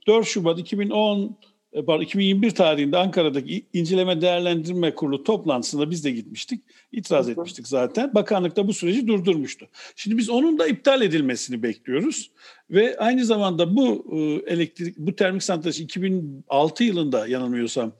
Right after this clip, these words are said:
Speaker 1: beş de olabilir, verilmiş olan elektrik üretim lisansının da iptal edilmesini bekliyoruz.
Speaker 2: Hı hı.
Speaker 1: Bunlar tamamıyla iptal edilince biz tamamen bu iş bitti diyeceğiz.
Speaker 2: <laughs> Anladım, tamamdır. Ee, bir de siz hep konuşmalarınızda dersiniz hatta,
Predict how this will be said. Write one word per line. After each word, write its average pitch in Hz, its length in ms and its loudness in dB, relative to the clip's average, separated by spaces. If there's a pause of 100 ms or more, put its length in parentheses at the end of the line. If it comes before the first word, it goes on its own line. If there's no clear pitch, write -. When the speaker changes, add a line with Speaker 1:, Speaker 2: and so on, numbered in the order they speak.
(340)
Speaker 1:
beş 151 260 0
de 139 60 0
olabilir, 127 520 0 (240)
verilmiş 185 360 4
olan 269 240 2
elektrik 190 480 0
üretim 202 320 4
lisansının 165 460 2
da 131 40 2
iptal 127 300 2
edilmesini 110 520 -2
bekliyoruz. 110 360 -2
Speaker 2:
Hı 147 80 -2
hı. 147 40 -6 (280)
Speaker 1:
Bunlar 220 200 2
tamamıyla 214 440 4
iptal 226 340 2
edilince 240 520 2
biz 190 340 0 (220)
tamamen 160 600 0
bu 151 140 2
iş - 180 -4
bitti 143 260 -10
diyeceğiz. 101 640 -10 (220)
Speaker 2:
<laughs> 180 240 0
Anladım, 156 640 4 (160)
tamamdır. 147 640 4 (480)
Ee, 160 320 6
bir 208 120 4
de 262 100 2
siz 247 280 2
hep 254 200 4
konuşmalarınızda 254 840 4
dersiniz 240 500 4
hatta, 190 440 6